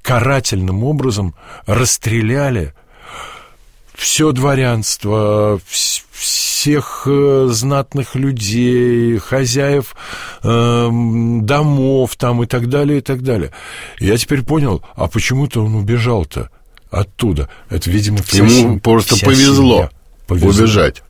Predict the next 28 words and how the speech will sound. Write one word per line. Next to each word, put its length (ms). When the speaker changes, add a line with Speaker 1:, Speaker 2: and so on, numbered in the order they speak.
Speaker 1:
Вся 280
семья 600
убежала. 600
Speaker 2:
Мгм. 360
Speaker 1:
Вот. 300
Там 240
без 200
разбора. 640
Speaker 2:
Конечно. 320
Speaker 1:
Там 100
не 60
смотрели 400
ни 40
Speaker 2:
Конечно. 340
Speaker 1:
на 40
что 300
и 60
ни, 40
Speaker 2:
Конечно. 400
Speaker 1:
и, 200
ну, 140
ничего. 480
Представляете, 340
каждый 420
десятый 440
был 180
расстрелян 500
просто 680